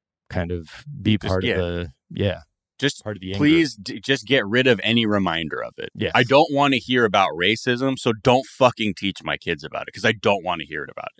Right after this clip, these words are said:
Speaker 2: about
Speaker 1: Yeah.
Speaker 2: it anymore.
Speaker 1: Right.
Speaker 2: So, like, and the same thing with people who are so uncomfortable by the unhoused, and it's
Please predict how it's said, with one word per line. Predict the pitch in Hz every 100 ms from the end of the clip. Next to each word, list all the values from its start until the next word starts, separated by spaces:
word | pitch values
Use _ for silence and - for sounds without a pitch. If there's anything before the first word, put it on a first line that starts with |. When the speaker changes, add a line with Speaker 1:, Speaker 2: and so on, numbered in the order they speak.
| - -
Speaker 2:
about | 82 -
Speaker 1:
Yeah. |
Speaker 2:
it | 85
anymore. | 87 90 - - _ _ _ -
Speaker 1:
Right. | 85
Speaker 2:
So, | 120
like, | 107 - _ _ _
and | 113 107
the | 101
same | - 117 113
thing | 117 110
with | 98
people | 104 101 101
who | 95
are | 90
so | - 110
uncomfortable | 120 - 113 110 95 92
by | 87
the | 90
unhoused, | 87 95 90
and | 90
it's | -